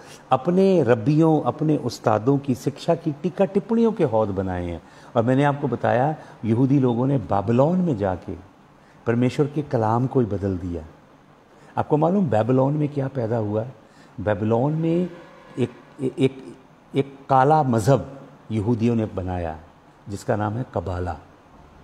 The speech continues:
बहुत सारे पास्टर लोग कबाला की teaching देते हैं,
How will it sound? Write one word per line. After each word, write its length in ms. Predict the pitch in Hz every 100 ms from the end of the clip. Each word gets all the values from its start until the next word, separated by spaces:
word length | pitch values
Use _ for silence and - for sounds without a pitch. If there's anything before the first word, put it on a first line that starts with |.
| - - - - - - 104
बहुत 320 | 131 156 190
सारे 340 | 190 170 185
पास्टर 580 | 185 - 117 120 - 151
लोग 360 | 127 139 143 -
कबाला 400 | 98 104 107 127
की 140 | 131
teaching 400 | 107 127 - 123
देते 300 | 101 92 101
हैं, 180 | 85 85